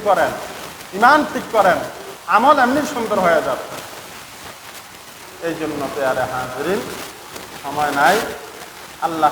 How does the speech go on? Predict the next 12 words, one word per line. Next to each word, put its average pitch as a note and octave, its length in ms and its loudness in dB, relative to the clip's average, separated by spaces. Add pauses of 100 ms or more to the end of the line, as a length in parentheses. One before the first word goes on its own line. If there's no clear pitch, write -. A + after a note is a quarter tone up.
তাআলা E3+ 400 8 (600)
আমাদের D#3 320 0 (200)
সকলকে, G#3 640 4 (840)
কারণ F3+ 280 8 (920)
সফলতা B3+ 500 4
হচ্ছে A#3 420 4 (100)
পবিত্র B3+ 420 2
আত্মার G#3+ 480 4
মধ্যে। D3+ 640 -2 (680)
আল্লাহ F#3 320 4
তাআলা E3+ 360 8
সূরা F3 160 0